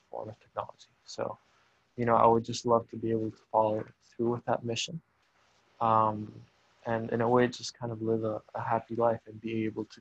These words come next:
do what I want and pursue what I want and not having to be,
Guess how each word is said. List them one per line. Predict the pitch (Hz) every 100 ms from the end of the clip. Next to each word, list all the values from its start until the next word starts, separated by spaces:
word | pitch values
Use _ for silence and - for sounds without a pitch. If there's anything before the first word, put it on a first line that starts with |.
| -
do | 110 110 107 107 _ _ _ _ _ _ _ -
what | 117 113
I | 104
want | 107 107 117 -
and | - -
pursue | - - - 113 107
what | 110 110
I |
want | 110 110 107 -
and | - _ _ 117
not | 113 110
having | - 110 110 107
to |
be, | 107 110 107 107